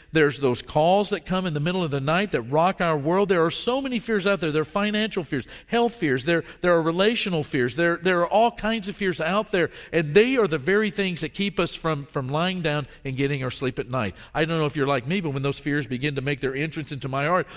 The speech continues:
what do I have to do? I have to get up and I have to go sit down or, or pay someplace,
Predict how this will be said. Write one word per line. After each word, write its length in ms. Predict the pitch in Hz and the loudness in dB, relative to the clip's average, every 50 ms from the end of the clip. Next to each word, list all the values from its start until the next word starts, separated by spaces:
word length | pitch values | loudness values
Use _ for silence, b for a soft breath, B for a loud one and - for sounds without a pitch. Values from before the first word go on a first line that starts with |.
| B B | B B
what 140 | - 165 185 | 0 0 0
do 100 | 185 185 | 2 2
I 120 | 175 175 170 | 0 0 0
have 200 | 175 185 180 - | 0 -2 -4 -6
to 80 | 160 | -4
do? 180 | 139 185 185 165 | -4 -2 -2 -2
I 140 | - 156 175 | -2 -4 -4
have 140 | 180 143 | -4 -4
to 60 | 147 139 | -6 -4
get 180 | 123 156 160 | -2 0 0
up 100 | 165 156 | 0 -2
and 100 | 143 135 | -2 -2
I 80 | 147 165 | -2 -2
have 120 | 175 147 | -2 -4
to 60 | 156 | -4
go 100 | 135 143 | -6 -6
sit 200 | 131 - - 170 | -6 -4 -8 -6
down 220 | 135 160 160 160 151 | -4 -2 -2 -2 0
or, 140 | 139 113 - B B B B | -2 -4 -4 B B B B
or 80 | 120 | -8
pay 300 | - _ - 156 190 233 | -6 _ -2 -2 0 -2
someplace, 440 | 226 - 160 135 123 135 123 127 | -2 -4 -8 -4 -2 0 -2 -2